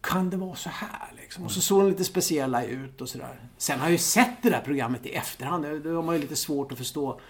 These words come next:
Speaker 1: att det skulle vara så revolutionerande på något sätt. Men för mig var det det då. Det kanske säger rätt mycket också om den tiden som, som var runt omkring, liksom. Det, det,
Speaker 2: Mm.
Speaker 1: jag menar, om man tyckte, om man tyckte Beatles var långhåriga då,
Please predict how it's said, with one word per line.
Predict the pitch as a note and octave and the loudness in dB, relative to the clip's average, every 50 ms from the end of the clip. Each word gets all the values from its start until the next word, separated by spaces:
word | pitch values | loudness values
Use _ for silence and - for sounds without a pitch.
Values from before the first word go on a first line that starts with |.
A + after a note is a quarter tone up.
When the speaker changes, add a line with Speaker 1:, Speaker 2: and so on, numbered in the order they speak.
| - - - - - - - - | -20 -20 -20 -20 -20 -20 -14 -10
Speaker 1:
att | - - | -10 -6
det | - | -4
skulle | A#2+ - - C#3+ C#3 | -6 -4 -4 -4 -4
vara | B2+ C3+ B2+ | -4 -4 -4
så | - C#3 | -6 -6
revolutionerande | A#2+ A#2+ C#3+ C#3+ B2+ C#3+ C#3+ C#3 - - D#3+ C#3 C3 C3 C3 C3 C3 C#3 C3+ C3+ | -4 -2 -2 -2 0 0 -2 -2 0 0 0 0 2 0 0 0 -2 -2 -4 -2
på | - C3 | -2 -2
något | C3+ C3+ C3+ C3+ | -2 -2 -2 -2
sätt. | - - C3 B2+ - | -4 -4 -4 -4 -4
Men | D#3 D3+ | -4 -2
för | - F#3 F#3+ | 4 6 8
mig | G#3 A#3+ C4+ C4 A#3 | 8 10 10 8 8
var | E3 D3 D3 D3 | 6 4 4 4
det | D3 | 4
det | C3+ D3 C#3+ | 2 2 0
då. | C3+ C#3+ A3+ A#3 D#3+ C#3 C#3+ | 4 6 6 6 6 6 4
Det | D3+ D#3+ | 4 2
kanske | - F3+ - - D#3+ | 0 0 0 0 0
säger | - - D#3+ D3+ D#3 D#3 | 2 2 2 2 2 0
rätt | D3 C#3 C#3 | 0 -2 -2
mycket | D3+ D3 C#3 - | -2 -4 -4 -2
också | D3+ C#3+ C3+ - - C#3+ | -4 -4 -4 -2 -2 -2
om | C#3+ C3 | -2 0
den | C#3 C3+ C3+ C3+ | 0 -2 -2 -2
tiden | - E3 G3 G#3 G3+ F#3 E3+ E3 D3 | 2 4 4 4 4 2 0 2 0
som, | C#3 - D#3 C#3+ C3 B2+ - - - - - - - - - - - - - - - - - _ _ _ | 0 -2 -2 -4 -4 -4 -6 -12 -20 -20 -20 -20 -20 -20 -20 -20 -20 -20 -20 -20 -20 -20 -20 _ _ _
som | - - - - - - - D#3 C3+ C3 | -8 -6 -4 -2 -2 -2 -2 -2 -2 -2
var | B2+ C3 B2+ C3 C3+ | -2 -2 -2 -2 -2
runt | C3+ B2+ B2+ - | -2 -4 -4 -4
omkring, | C#3 C#3+ - - - A3 G3+ - - - - - | -8 -10 -8 -2 0 0 0 0 -4 -10 -16 -16
liksom. | - - - C3 C3+ | -14 -14 -12 -12 -10
Det, | D#3 | -10
det, | F3 F#3 F3 E3 D#3+ D3 C#3 B2+ A#2+ B2+ B2 B2 B2+ - - _ _ _ _ - - | -12 -12 -12 -16 -18 -20 -20 -20 -20 -20 -20 -20 -20 -20 -20 _ _ _ _ -16 -10
Speaker 2:
Mm. | A#2 G2+ G2 G2 - - | -10 -10 -10 -12 -16 -14
Speaker 1:
jag | - C#3+ | -12 -10
menar, | C#3+ D3+ | -8 -6
om | D#3 | -6
man | D3+ D3 C#3 | -8 -8 -6
tyckte, | - C#3 C3 - - | -8 -8 -8 -8 -6
om | B2+ C3+ | -4 -4
man | C#3 C3+ | -4 -4
tyckte | - - - - C#3+ | -6 -8 -6 -6 -6
Beatles | B2+ A#2+ E3 E3 E3+ E3+ - - D#3+ C#3+ - | -4 0 0 0 0 -2 -6 -8 -8 -8 -6
var | D3 C#3 B2+ | -6 -4 -4
långhåriga | B2 C3 D#3+ D3+ C#3 C#3 C3+ B2+ - - G#3+ G#3 F3+ E3 C3 C3+ C3 B2+ - - C#3+ | -2 0 0 0 0 0 -2 -4 -2 0 0 2 2 0 0 -2 -8 -10 -10 -12 -12
då, | C3 C3 C3+ G#3+ G#3 D3+ - - - | -10 4 4 4 4 4 0 -6 -12